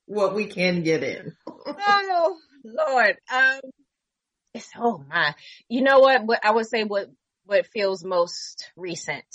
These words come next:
Speaker 2: what's most relevant. Two things are coming to mind. One is when you, specifically, I'm thinking about these stereotypical images. Um,
Speaker 1: Mm-hmm.
Speaker 2: so Doctor Ross, you've just seen a show.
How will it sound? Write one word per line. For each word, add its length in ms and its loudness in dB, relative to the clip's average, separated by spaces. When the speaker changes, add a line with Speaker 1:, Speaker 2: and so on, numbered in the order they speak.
Speaker 2:
what's 320 -20
most 240 -6
relevant. 520 -8
Two 160 0
things 300 2
are 60 0
coming 360 -6
to 120 -10
mind. 500 -6
One 360 2
is 680 0
when 140 -2
you, 240 -2
specifically, 600 -2
I'm 100 0
thinking 180 0
about 160 -2
these 220 -12
stereotypical 760 0
images. 640 -8
Um, 80 2
Speaker 1:
Mm-hmm. 360 -10
Speaker 2:
so 80 -8
Doctor 280 -2
Ross, 280 0
you've 160 -6
just 200 -4
seen 200 -4
a 60 -4
show. 460 -4